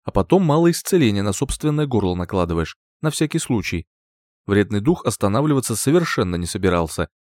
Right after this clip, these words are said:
Уже новый день перевалил за полдень, а потом стал катиться к вечеру. Сколько вёрст они уже отмахали? Не меньше восьмидесяти, за один переход, без остановок.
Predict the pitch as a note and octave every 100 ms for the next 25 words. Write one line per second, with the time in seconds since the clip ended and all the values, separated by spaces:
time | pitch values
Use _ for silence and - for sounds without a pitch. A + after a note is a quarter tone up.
0 | _ - G#2 A#2 A2 G2 F#2+ F#3 F#3+ B2
1 | A#2 A#2+ C3 A#2 B2+ - F2+ F2 E2 _
2 | _ G2+ G#2+ G#3 G#3+ - F3 - D3 B2+
3 | B2 D#3+ A#2+ G2 - F2+ E2 - _ _
4 | - - D#3 F3 D3+ C3+ G3+ - D3 D3
5 | F3+ E3+ F3+ F#3+ F3+ E3 G2+ D#2+ - _
6 | _ - B2 D#3 C#3 C#3+ E3 F3+ - C#3
7 | A2+ G2+ A#2+ G#2+ G#2 - _ - F#2+ G2
8 | A#2 B2 A2+ G2 - D#3+ - _ - G#2+
9 | C3+ - E3 D#3 F2+ D#2+